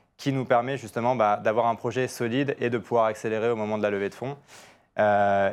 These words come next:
et d'ailleurs, ça va se concrétiser dans les jours à venir avec une, euh, on va être, euh, contractualisé avec une agence de marketing sportif qui va, euh, justement commercialiser nos droits. Euh, parce que, bah, parce que tout simplement, ils croient dans notre projet et qu'ils croient dans, dans tout ce qu'on a réussi à construire depuis ce, depuis le début.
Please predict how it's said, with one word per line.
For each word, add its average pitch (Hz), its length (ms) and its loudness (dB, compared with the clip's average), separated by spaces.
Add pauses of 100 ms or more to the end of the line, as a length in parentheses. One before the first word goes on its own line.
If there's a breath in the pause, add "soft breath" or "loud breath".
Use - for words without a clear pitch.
(100)
et 113 100 -2
d'ailleurs, 113 300 2
ça 120 100 -2
va 101 60 2
se - 80 -12
concrétiser 113 560 -4
dans 107 100 0
les 104 120 -2
jours 110 200 0
à 110 80 2
venir 113 300 -2
avec 98 320 -2
une, 98 160 -8
euh, 92 320 -4 (400)
on 104 80 -6
va 104 140 2
être, 113 160 -6
euh, 95 320 -4
contractualisé 110 760 -4
avec 104 320 -2
une 98 100 -8
agence 107 240 -4
de 104 60 -4
marketing 110 400 -4
sportif - 480 -8
qui 101 80 -10
va, 95 300 2
euh, 90 200 -2
justement 113 300 -8
commercialiser 107 560 -6
nos 98 140 -6
droits. 110 280 0 (640 loud breath)
Euh, 95 480 2 (200)
parce - 260 -2
que, 143 400 0
bah, 101 140 4
parce 101 180 -10
que - 100 -10
tout - 120 -14
simplement, 117 480 -2
ils 98 180 -4
croient - 180 -2
dans 110 80 -4
notre 107 160 -4
projet 123 420 -2
et 127 40 -6
qu'ils 107 140 -12
croient 127 220 -2
dans, 101 180 -2
dans 98 120 -2
tout 92 100 -18
ce - 60 -20
qu'on 117 120 -4
a 104 80 2
réussi 110 240 -2
à 117 80 0
construire 117 340 -4
depuis - 180 -6
ce, 95 520 -6
depuis 104 240 -8
le 110 40 -2
début. 110 280 -2